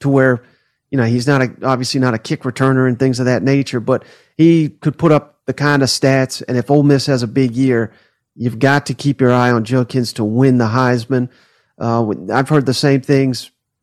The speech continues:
that, uh, your entire audience has heard about Jackson Dart in the spring.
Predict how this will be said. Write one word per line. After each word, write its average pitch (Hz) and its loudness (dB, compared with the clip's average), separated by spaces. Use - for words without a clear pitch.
that, 127 -2
uh, 123 4
your 120 0
entire 135 0
audience 127 0
has 120 -10
heard 127 0
about 117 -2
Jackson 127 -2
Dart 123 -2
in 95 -8
the 117 -4
spring. 123 -2